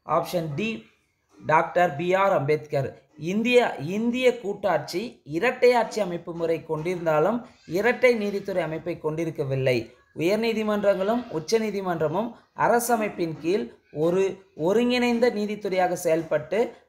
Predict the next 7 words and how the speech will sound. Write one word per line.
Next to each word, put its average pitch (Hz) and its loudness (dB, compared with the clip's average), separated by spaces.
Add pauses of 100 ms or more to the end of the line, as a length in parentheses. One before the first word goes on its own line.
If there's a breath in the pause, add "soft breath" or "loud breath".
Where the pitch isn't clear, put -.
அனைத்து 214 -2
குடிமையியல் 220 0
அல்லது 170 2
குற்றவியல் 190 0
வழக்குகளுக்கு 175 0
தீர்வு 185 -6
காண்கிறது. 139 -2